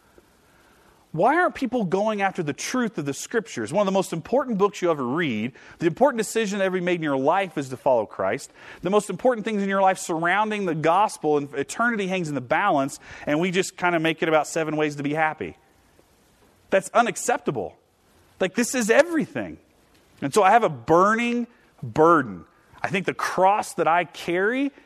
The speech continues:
is a burden for the truth to be taught. Does it mean that I always know the truth? Of course not. But I'm gonna work hard and work with you hard to go after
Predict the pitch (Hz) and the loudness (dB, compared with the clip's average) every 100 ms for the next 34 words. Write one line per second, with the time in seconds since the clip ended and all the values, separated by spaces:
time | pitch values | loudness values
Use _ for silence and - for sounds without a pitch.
0 | _ - 147 143 120 147 160 160 180 180 | _ -6 -4 -2 2 2 0 -2 -2 -2
1 | - 240 - - 180 - 254 123 - _ | -4 -4 -4 -8 -6 -2 -2 -2 -10 _
2 | _ _ _ _ _ _ _ 147 170 196 | _ _ _ _ _ _ _ 0 0 -2
3 | 214 180 - 156 156 135 139 117 117 165 | -2 -2 0 0 2 2 2 2 -2 -2
4 | 196 226 208 165 - 175 - 85 - - | -2 -6 -6 -4 -2 -2 -4 -10 -12 -20
5 | - - - 143 220 254 170 180 175 - | -20 -14 -2 2 2 2 4 4 2 -2
6 | - 196 147 110 113 117 131 151 131 117 | 2 4 4 2 -2 0 0 0 -2 -4
7 | 190 233 - 127 110 110 - 139 156 151 | -2 -2 0 0 2 0 -4 -2 -2 0
8 | 160 175 - 135 127 | 0 -2 -4 -4 -4